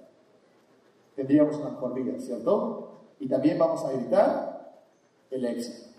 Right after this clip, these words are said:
Y también vamos a evitar el sentirnos bien, ¿está bien? Porque todo lo que hacemos también puede estar motivado por muchas cosas,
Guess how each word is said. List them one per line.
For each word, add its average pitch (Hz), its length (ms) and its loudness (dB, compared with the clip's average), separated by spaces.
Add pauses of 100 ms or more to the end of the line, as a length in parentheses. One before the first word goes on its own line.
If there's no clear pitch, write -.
Y 143 80 -8
también 143 220 4
vamos 160 200 0
a 147 60 0
evitar 147 680 0
el - 80 -14
sentirnos 139 720 2
bien, 120 420 -6
¿está 123 120 -4
bien? - 560 -2
Porque 151 220 2
todo 220 180 4
lo 208 100 4
que 180 60 2
hacemos 190 380 2
también 175 340 -4
puede 190 160 0
estar 190 180 4
motivado 156 360 2
por - 180 -2
muchas - 220 -6
cosas, - 580 -8